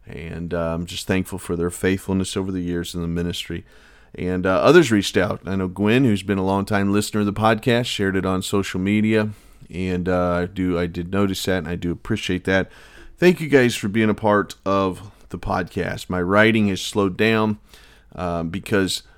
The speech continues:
uh, it just takes more time to stop and think to write. On the podcast, it, or it does, but I'm just so used to speaking, it, it can, it comes a lot quicker together. So, but just, I want to give a few thank yous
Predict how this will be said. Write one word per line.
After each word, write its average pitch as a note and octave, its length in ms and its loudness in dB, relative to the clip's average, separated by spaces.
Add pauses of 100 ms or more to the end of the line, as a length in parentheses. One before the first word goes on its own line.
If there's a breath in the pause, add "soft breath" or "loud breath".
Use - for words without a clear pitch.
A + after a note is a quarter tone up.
(440 soft breath)
uh, E2 220 -8
it D#2+ 220 -6
just G#2 280 -2
takes D#3 300 -4
more A#2+ 800 4 (100)
time B2+ 380 0
to G#2 80 -2
stop A#2+ 480 -2
and G#2 120 -2
think A#2+ 340 0
to G#2+ 140 -2
write. G2+ 460 0 (480 loud breath)
On G2 80 -2
the G2 80 0
podcast, B2 720 2
it, - 100 -6 (140)
or G2 260 -4 (180)
it G2 220 -4
does, A#2 360 2
but G#2+ 120 0
I'm G#2+ 100 2
just G#2+ 220 -4
so A#2 140 2
used G#2+ 340 0
to F2+ 80 -12
speaking, G#2+ 720 -4
it, F#2 220 -4
it F#2 200 -6
can, F#2+ 340 -6 (200)
it G2 240 -8
comes G#2 300 -2
a F#2 60 0
lot F#2 260 0
quicker F2 300 -6
together. D#2 440 -6
So, - 320 -6 (1000 soft breath)
but D3 120 2
just, D#3 260 2
I C3+ 80 8
want E3 220 6
to D#3 40 2
give D3+ 140 6
a C#3+ 60 4
few C#3 160 4
thank B2+ 280 6
yous - 300 -4